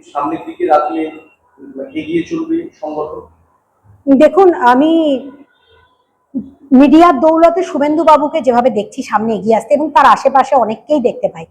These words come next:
Speaker 2: মিথ্যা কথা বলবো না, বহু মানুষকেই দেখতে পাচ্ছি, এবং যারা এখনো বসে আছে, আমি এই রাজ্য নেতাদের দিকেই শুধু আঙুল তুলছি তা নয়, গ্রাম বাংলায় বসে যাওয়া নিরীহ, নির্ভেজাল, সৎ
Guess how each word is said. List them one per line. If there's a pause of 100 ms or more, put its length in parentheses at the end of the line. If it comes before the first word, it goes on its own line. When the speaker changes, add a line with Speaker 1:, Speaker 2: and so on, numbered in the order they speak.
(420)
Speaker 2:
মিথ্যা
কথা
বলবো
না,
বহু (100)
মানুষকেই
দেখতে
পাচ্ছি, (420)
এবং
যারা
এখনো
বসে
আছে,
আমি (1120)
এই (260)
রাজ্য
নেতাদের
দিকেই
শুধু
আঙুল
তুলছি
তা
নয়, (480)
গ্রাম
বাংলায়
বসে
যাওয়া (280)
নিরীহ,
নির্ভেজাল,
সৎ